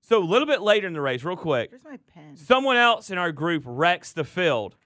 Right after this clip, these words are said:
Speaker 1: And we said, "Hey, what happened? Was it your fault?" "No, no, not really. I mean, um, I got loose, and then I got, I turned into somebody,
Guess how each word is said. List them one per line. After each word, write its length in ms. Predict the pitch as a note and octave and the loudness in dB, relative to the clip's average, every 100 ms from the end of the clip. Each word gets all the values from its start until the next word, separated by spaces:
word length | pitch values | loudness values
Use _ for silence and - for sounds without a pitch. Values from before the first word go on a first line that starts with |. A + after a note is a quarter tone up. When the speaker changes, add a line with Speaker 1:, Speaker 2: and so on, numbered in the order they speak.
| _ _ _ _ _ _ | _ _ _ _ _ _
Speaker 1:
And 140 | D3 E3 | -2 0
we 100 | E3+ | -2
said, 260 | D#3 F#3+ F#3 | -2 0 2
"Hey, 120 | B3+ | 2
what 200 | B3 G3+ | 2 2
happened? 400 | B3 C#4+ G3 D#3 | 2 2 -2 -8
Was 160 | D3+ | -8
it 80 | D#3+ | -8
your 180 | D#3+ F#3+ | -6 -6
fault?" 540 | - A3+ B3+ E3+ G#2+ _ _ _ _ _ | -4 2 2 2 -4 _ _ _ _ _
"No, 400 | E3+ B3 C#4 C4+ | 2 4 4 2
no, 220 | C4 C#4+ C4+ | 2 0 2
not 280 | D4 D#4 | 2 0
really. 480 | B3+ C#4 C4 A3 A3 | 4 4 4 0 -2
I 140 | G3+ G#3+ | -4 -4
mean, 360 | G#3+ G3+ F3+ D#3 _ _ - | -6 -6 -10 -12 _ _ 0
um, 480 | F3 F#3 E3+ D3+ - | 2 4 2 0 2
I 180 | B3+ D#4 | 4 4
got 260 | D#4+ C#4 | 4 2
loose, 680 | A#3 C4 B3+ G#3+ G#3 - - _ _ _ _ - | 2 2 2 0 -6 -16 -20 _ _ _ _ -2
and 120 | F#3+ | 2
then 560 | B3+ B3 A#3 A3 F#3+ - | 2 2 0 -4 -8 0
I 120 | G3+ | 2
got, 380 | B3+ B3 A#3 G#3+ _ | 6 6 4 0 _
I 120 | F3 G3 | -6 -4
turned 340 | - C4 B3+ | 0 0 0
into 180 | C4 A#3 | -2 -4
somebody, 680 | A#3 G#3 F#3+ F#3 F3+ F3 | -2 0 2 2 2 -4